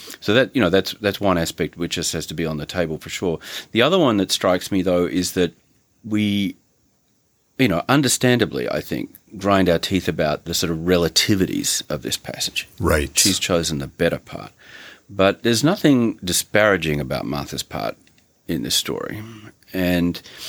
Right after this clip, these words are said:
Speaker 1: there's a part of me that wonders, uh, that once, once we've thrashed out the thing about, you know, M-, Mary and who she is and what it represents and so forth, it's, it's also worth remembering that the relativity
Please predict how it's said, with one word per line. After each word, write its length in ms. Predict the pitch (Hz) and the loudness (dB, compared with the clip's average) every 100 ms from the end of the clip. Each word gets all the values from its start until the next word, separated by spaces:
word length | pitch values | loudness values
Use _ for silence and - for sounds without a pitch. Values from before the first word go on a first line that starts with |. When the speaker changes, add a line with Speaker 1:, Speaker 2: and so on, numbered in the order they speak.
| - - - | -14 -10 0
Speaker 1:
there's 160 | 110 | 2
a 40 | 113 | 2
part 260 | - 156 208 | 0 0 4
of 60 | |
me 80 | 151 | 4
that 100 | 104 | 4
wonders, 580 | 92 104 101 82 78 - _ _ 80 | 2 2 4 2 0 -4 _ _ -12
uh, 60 | - | -8
that 220 | 95 98 | -4 -2
once, 360 | 101 117 - - | 2 2 2 -2
once 260 | 104 120 - | 0 0 2
we've 160 | 92 | 2
thrashed 520 | - - - 101 92 104 | 0 -6 0 2 2 4
out 200 | 101 - | 2 2
the 60 | |
thing 220 | - 90 85 | 0 0 2
about, 340 | 85 82 80 - | 2 2 0 -4
you 100 | 87 | -2
know, 120 | 82 | -2
M-, 640 | 78 60 76 85 - - 90 | -4 -12 -12 -8 -8 -8 -4
Mary 420 | 87 87 87 82 | 0 2 2 0
and 100 | 90 | 0
who 100 | 92 | -2
she 160 | - 85 | 0 0
is 80 | 85 | 0
and 80 | |
what 120 | 80 78 | -2 -4
it 40 | |
represents 480 | 71 78 80 104 - | -6 -4 -2 -2 -2
and 100 | 71 | -4
so 140 | 58 | -6
forth, 240 | - 60 - - - - - - | -6 -12 -12 -18 -16 -18 -12 -4
it's, 220 | 113 - - | -2 -2 -2
it's 160 | 107 | 0
also 280 | 120 175 214 | 2 2 2
worth 260 | 160 117 - | 2 2 4
remembering 640 | 95 98 110 95 87 85 | 4 4 4 4 4 4
that 260 | 85 85 - _ - - - _ - - | 4 2 -2 _ -20 -20 -20 _ -20 -8
the 140 | 101 95 | -2 2
relativity 1080 | 104 110 95 - - 170 143 73 64 - | 4 4 2 0 2 2 2 2 -2 -6